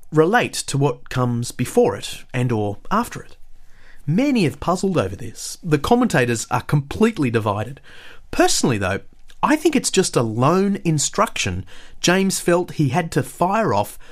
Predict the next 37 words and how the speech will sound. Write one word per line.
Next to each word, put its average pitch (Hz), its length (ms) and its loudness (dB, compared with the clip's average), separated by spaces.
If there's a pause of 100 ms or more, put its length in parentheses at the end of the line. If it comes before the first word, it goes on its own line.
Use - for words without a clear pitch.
(120)
before 147 300 2
he 151 80 2
brought 135 300 2
his 135 160 -2
letter 95 300 -4
to 107 120 -4
a 104 60 -2
close. - 480 -8 (560)
Not 269 160 4
everything 262 340 4
in 143 60 2
the 127 80 0
Bible 147 320 2
has 127 200 -2
to 127 80 2
fit - 280 0
neatly 123 480 0
with 104 200 -4
what - 240 0
comes 117 400 -2
before 98 600 -4 (140)
or 156 180 0
afterwards. - 520 -10 (920)
The 170 80 4
words 294 580 2 (140)
"above 147 500 2
all," 135 440 2
which - 180 -2
introduce 143 480 2
this, - 400 -8 (200)
are 180 200 4
a 180 40 -2
customary 131 680 0
phrase, 92 580 -4 (300)
meaning 175 300 4
something - 420 0
like, 127 360 0